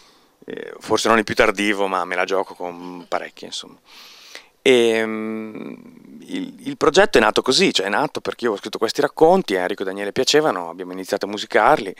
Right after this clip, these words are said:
ma non, quei racconti sono incanta-, il mio modo di scrivere non è cantabile.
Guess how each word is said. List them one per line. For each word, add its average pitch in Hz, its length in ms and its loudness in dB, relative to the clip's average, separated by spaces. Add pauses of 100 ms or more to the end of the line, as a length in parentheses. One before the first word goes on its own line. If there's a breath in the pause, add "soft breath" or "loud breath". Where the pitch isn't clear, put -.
(440 loud breath)
ma 95 240 -4
non, 95 880 -12 (120)
quei 110 160 0
racconti 135 360 2
sono 92 200 -2
incanta-, 90 400 -2
il 120 100 -4
mio 123 80 -2
modo 120 140 2
di 104 80 -2
scrivere 120 300 2
non 104 120 0
è 117 60 2
cantabile. 82 580 -6